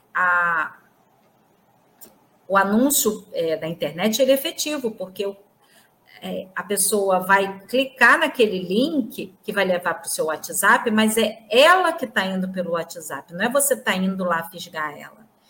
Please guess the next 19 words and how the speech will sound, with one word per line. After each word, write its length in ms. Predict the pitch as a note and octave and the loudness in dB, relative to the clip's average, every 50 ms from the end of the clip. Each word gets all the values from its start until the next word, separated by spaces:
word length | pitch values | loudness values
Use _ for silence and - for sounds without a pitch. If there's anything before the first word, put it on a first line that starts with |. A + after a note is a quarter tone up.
| _ _ _ _ - | _ _ _ _ -8
É 220 | D3+ D#3 D#3+ E3 | -6 -4 -2 0
ela 260 | F3 G3+ A3+ B3 B3+ | 0 0 0 0 -2
que 140 | B3 - - | -4 -6 -10
tá 260 | A3 - - G3 F#3+ | -6 -2 0 0 0
indo 500 | F#3+ F#3+ F#3+ G3 G#3+ A#3 B3 C4+ D4+ D#4 - - _ _ _ _ _ | 0 -2 -4 -2 -2 -2 -2 -2 -4 -8 -10 -14 _ _ _ _ _
procurar, 1080 | - A3+ A#3+ A#3 - - A3 G3+ F#3 F3+ D3+ D3 D#3+ F#3 G#3+ A#3+ C#4 D#4 E4 - - - _ _ _ _ - F#3 | 2 4 4 4 2 2 0 2 2 2 0 0 2 2 4 4 2 2 0 -6 -16 -20 _ _ _ _ -2 2
é, 280 | F#3+ F#3 F3+ F3+ - | 4 4 4 4 2
a 120 | - F#3 F#3 | 0 -2 -2
informação 760 | F#3 F#3 F#3 F#3+ F#3 F#3 F3+ E3+ E3 E3+ - - F#3+ G#3+ B3 | -2 -2 -2 -2 -4 -4 -4 -4 -4 -2 -2 -2 0 0 0
em 80 | C4+ C#4 | 0 0
cima 320 | - - A#3 A3 A3+ A#3+ | 0 0 2 2 2 2
do 120 | A#3 C4 | 0 -2
que 120 | A3+ - C4 | -4 -4 -2
você 280 | A#3 C4 B3+ - C4 | 0 0 0 0 0
divulgou 460 | A#3+ - C4+ C4 B3+ C#4 C#4 B3+ C4 B3+ | -2 -2 -4 -6 -4 -4 -2 0 0 0
na 80 | C4+ | -2
sua 220 | C4+ - - C#4+ C4 | -4 -4 -4 -4 -4
rede 240 | B3+ C4+ C4 - | -4 -4 -6 -6
social. 760 | - C#4 C#4 C4+ - - F#4+ D#4+ A#3 F#3 E3 D#3 D#3 D#3+ F3 | -6 -6 -6 -6 -6 -8 -6 -6 -6 -6 -6 -6 -8 -10 -12